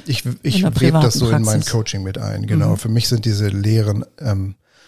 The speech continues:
Speaker 1: ich will nicht sagen, alle das Gleiche, aber die kommen, man kommt aus den verschiedensten Richtungen, aus den verschiedensten kleinen Flüssen,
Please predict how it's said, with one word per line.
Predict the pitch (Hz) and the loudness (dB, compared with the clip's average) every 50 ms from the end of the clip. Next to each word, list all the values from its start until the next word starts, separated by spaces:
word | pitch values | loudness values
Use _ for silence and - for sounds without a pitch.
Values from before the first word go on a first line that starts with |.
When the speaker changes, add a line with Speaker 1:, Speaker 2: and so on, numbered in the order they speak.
| _ _ _ _ _ _ _ _ _ _ _ _ _ _ _ _ | _ _ _ _ _ _ _ _ _ _ _ _ _ _ _ _
Speaker 1:
ich | - - - | -10 -4 -2
will | 113 | -2
nicht | 110 - | 0 0
sagen, | 113 107 - | 0 0 0
alle | 104 107 104 | 0 -2 -2
das | 98 104 - - | -2 -2 -4 -2
Gleiche, | - 107 101 110 107 - 107 104 113 - | -2 0 0 0 0 0 0 -2 0 -2
aber | 107 104 | -2 -2
die | 104 107 | -2 -2
kommen, | - - 113 107 117 120 | -2 -2 0 0 0 -2
man | 107 104 | -4 -2
kommt | - - 117 113 - | -2 -2 -2 -2 -2
aus | 113 - | -4 -4
den | - 107 104 | -4 -4 -4
verschiedensten | - 107 - - - 131 113 110 107 104 - - - - 107 104 104 104 - _ _ _ _ _ _ _ - | -2 -2 -2 0 0 0 0 0 -2 -4 -4 -6 -6 -8 -8 -10 -10 -12 -18 _ _ _ _ _ _ _ -4
Richtungen, | 127 131 120 - - - 113 110 117 | -2 -2 -2 0 0 0 0 0 0
aus | 107 101 | 0 -2
den | - 117 | -2 -4
verschiedensten | 98 104 101 - 120 110 104 - - 110 | -2 -2 0 0 0 0 -2 -2 -4 -6
kleinen | - - - 110 104 104 101 | -6 -4 -2 0 0 0 -2
Flüssen, | - - - 131 131 - - - 110 113 117 - | -4 -2 0 2 2 2 0 -2 -2 -4 -4 -6